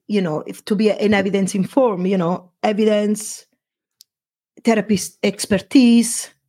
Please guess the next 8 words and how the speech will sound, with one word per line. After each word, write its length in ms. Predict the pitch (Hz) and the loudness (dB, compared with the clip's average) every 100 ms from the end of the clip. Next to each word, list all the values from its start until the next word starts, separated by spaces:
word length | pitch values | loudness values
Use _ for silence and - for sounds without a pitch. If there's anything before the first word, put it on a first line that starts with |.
| _ _ _ | _ _ _
and 180 | 214 196 | -2 -2
client 380 | 208 196 196 190 | 0 0 2 2
values 300 | 185 180 180 | 2 0 -2
and 120 | 185 | -4
preferences. 800 | 202 190 175 175 - - - - _ _ _ _ - _ _ _ _ _ _ _ _ _ | -2 -4 -4 -6 -8 -10 -12 -16 _ _ _ _ -20 _ _ _ _ _ _ _ _ _
We 200 | 185 220 | -8 -6
have 280 | 196 254 247 | -2 -2 -4
to 60 | - | -10